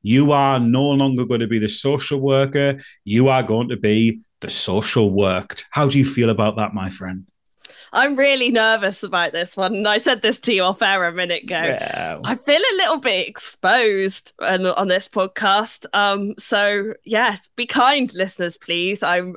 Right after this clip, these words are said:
Speaker 2: I'm bearing my soul to you by answering some very deep and personal questions. So
Speaker 1: How
Speaker 2: we
Speaker 1: exciting.
Speaker 2: will see
Speaker 1: Should
Speaker 2: how
Speaker 1: we
Speaker 2: it
Speaker 1: do
Speaker 2: goes.
Speaker 1: this? Should we do this?
Speaker 2: Yeah,
Speaker 1: Should we get
Speaker 2: okay.
Speaker 1: into it?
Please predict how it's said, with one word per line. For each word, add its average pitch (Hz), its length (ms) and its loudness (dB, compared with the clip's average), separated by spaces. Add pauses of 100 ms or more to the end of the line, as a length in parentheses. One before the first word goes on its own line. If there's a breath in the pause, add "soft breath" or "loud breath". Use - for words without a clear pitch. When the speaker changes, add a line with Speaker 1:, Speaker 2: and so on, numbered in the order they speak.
Speaker 2:
I'm 185 160 -2
bearing 208 560 2
my 185 160 2
soul 185 400 0
to - 140 -10
you 165 200 -4
by 170 200 0
answering 170 640 -2
some 170 200 -12
very 170 260 -2
deep 220 240 -8 (260)
and 233 140 -10
personal 262 480 -2
questions. 269 720 -6
So 220 260 -2
Speaker 1:
How 120 120 4
Speaker 2:
we 120 60 2
Speaker 1:
exciting. 160 360 2
Speaker 2:
will - 60 4
see 330 100 4
Speaker 1:
Should - 100 -2
Speaker 2:
how - 80 4
Speaker 1:
we - 60 4
Speaker 2:
it 143 40 0
Speaker 1:
do 135 120 6
Speaker 2:
goes. 208 220 4
Speaker 1:
this? - 280 -6 (140)
Should - 140 0
we 123 80 6
do 127 120 4
this? 139 120 4 (100)
Speaker 2:
Yeah, - 60 2
Speaker 1:
Should 127 80 2
we 123 120 4
get 139 120 2
Speaker 2:
okay. 127 100 2
Speaker 1:
into 131 240 2
it? 208 240 0